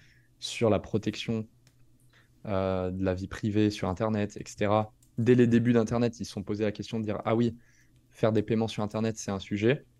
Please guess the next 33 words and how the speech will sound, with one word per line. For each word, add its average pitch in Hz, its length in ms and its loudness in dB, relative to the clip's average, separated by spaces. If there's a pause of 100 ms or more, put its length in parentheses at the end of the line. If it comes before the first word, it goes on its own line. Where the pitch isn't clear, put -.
(320)
Euh, 104 160 0
il 98 60 -2
va 98 80 0
peut-être - 180 -4
falloir 110 380 0
qu'on 101 240 -2
ait, 107 160 0
euh, 98 180 0
une 101 80 -2
monnaie, 110 400 0
euh, 95 180 -2 (1120)
qui 107 260 -4
est - 20 0
aussi, 113 420 -2
euh, 98 180 0 (840)
euh, 71 320 -14 (480)
décentralisée, 101 640 -6
du 117 140 -2
coup, 123 140 -6
quoi. 123 120 -4
Enfin, 92 640 -6
un, 101 80 -6
un 98 80 -4
cash, - 460 -2
euh, 95 220 2 (300)
sur - 200 -6
Internet 101 360 -2
anonyme, 113 380 0 (180)
pour 92 120 -6
reprendre 95 260 -6
un 92 60 -6
peu, 104 120 -6
euh, 101 160 -2